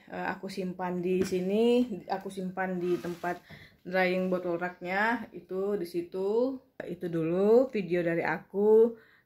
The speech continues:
semoga bisa membantu. Jangan lupa ya, di subscribe, di like, share, and comment. Jadi kalau ada video lainnya, kalian bisa tahu. Dan yang paling penting, jangan lupa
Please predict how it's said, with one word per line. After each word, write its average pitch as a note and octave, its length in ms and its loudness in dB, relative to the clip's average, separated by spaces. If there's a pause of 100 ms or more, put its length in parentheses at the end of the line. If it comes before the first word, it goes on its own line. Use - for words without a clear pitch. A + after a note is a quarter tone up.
semoga E3+ 480 -2
bisa F3 240 -2
membantu. F3 880 2 (240)
Jangan E3 400 -4
lupa G3 320 0
ya, G3 480 4
di D#3+ 320 -2
subscribe, F3+ 960 0 (480)
di D#3 480 -2 (160)
like, G3 480 2
share, F3+ 320 -2
and F3 160 -4
comment. F3 480 0
Jadi E3+ 240 2
kalau D#3+ 480 0
ada D#3+ 560 -6 (1040)
video F3+ 240 0
lainnya, E3+ 880 2
kalian F3+ 300 0
bisa F#3 160 -4
tahu. F#3+ 580 2 (160)
Dan A3+ 160 2
yang A3+ 160 4
paling G3 240 2
penting, A3 320 2
jangan E3+ 240 2
lupa G#3 560 0